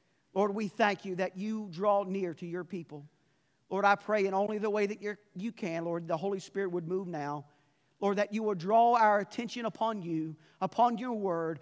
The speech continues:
upon worship of you and who you really are in our life. Lord, thank you that with our mouth we can proclaim you as Savior. Lord, we pray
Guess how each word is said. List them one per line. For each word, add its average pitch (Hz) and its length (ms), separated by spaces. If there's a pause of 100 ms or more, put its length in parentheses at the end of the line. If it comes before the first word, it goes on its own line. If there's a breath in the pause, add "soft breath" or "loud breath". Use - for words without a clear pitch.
(140 soft breath)
upon 214 400
worship 262 460
of 233 220
you 226 180
and 214 80
who 262 80
you 254 220
really 277 420
are 202 420 (240 loud breath)
in 190 120
our 202 160
life. 180 440 (600)
Lord, 214 320
thank 226 280
you 175 200 (240 soft breath)
that 240 160
with 233 160
our 226 100
mouth 220 580 (200 loud breath)
we 208 120
can 214 180
proclaim 220 520
you 220 200
as 220 140
Savior. 196 360
Lord, 220 200
we 247 140
pray 254 540